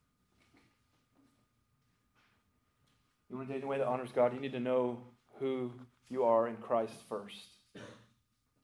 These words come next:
The second thing is this. Uh, you wanna, you honor God in dating by knowing why you are dating. You honor God in dating by knowing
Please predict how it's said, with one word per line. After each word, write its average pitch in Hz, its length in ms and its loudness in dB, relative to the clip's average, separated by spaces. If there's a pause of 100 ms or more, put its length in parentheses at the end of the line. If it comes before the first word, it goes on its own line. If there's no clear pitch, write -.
(800)
The - 80 -14
second 151 240 -2
thing 139 140 -2
is 120 80 -6
this. 123 160 -4 (580)
Uh, 127 160 2 (100)
you 143 100 -2
wanna, 135 240 0 (200)
you 147 180 2
honor 160 180 8
God 151 220 10
in 139 180 0 (160)
dating 131 300 4
by 120 320 8 (640)
knowing 135 420 2
why 123 360 8 (200)
you 120 120 -4
are 110 80 -6
dating. 104 180 -10 (1500)
You 120 100 -14
honor 135 160 -8
God 131 120 -6
in 120 100 -8
dating 110 260 -8
by 107 120 -10
knowing 107 200 -10